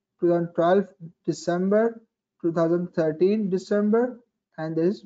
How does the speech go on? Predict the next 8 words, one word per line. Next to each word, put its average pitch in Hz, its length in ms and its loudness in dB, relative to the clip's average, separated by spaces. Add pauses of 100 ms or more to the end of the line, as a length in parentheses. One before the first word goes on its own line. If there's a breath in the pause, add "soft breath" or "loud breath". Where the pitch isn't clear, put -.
fourteen 143 380 -2
December। 127 360 -12
Okay, 214 260 0 (500 loud breath)
one, 226 500 4
two, 233 520 4
three, 208 420 2
and 220 240 0
four। 165 340 0